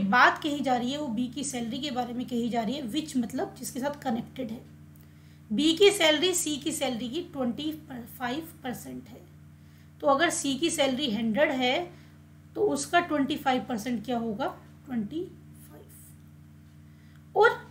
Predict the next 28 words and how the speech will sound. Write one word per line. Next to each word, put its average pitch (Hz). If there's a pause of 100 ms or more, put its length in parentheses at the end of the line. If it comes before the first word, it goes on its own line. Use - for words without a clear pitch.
(120)
ए 302
की 339
salary 330
क्या 339
है? 403
B 277
की 285
salary 240
का 320
फ़ोर्टी 330 (340)
परसेंट, 254 (240)
यानी 240
कि 269
ट्वेंटी 269
फ़ाइव 240 (100)
का 349 (760)
फ़ोर्टी 277 (440)
परसेंट। - (1500)
ज़ीरो 254
से 247
zero 233
cancel, 254 (520)
five 269
five 247
जा 226
ट्वेंटी 254
फ़ाइव, 269
फ़ाइव 226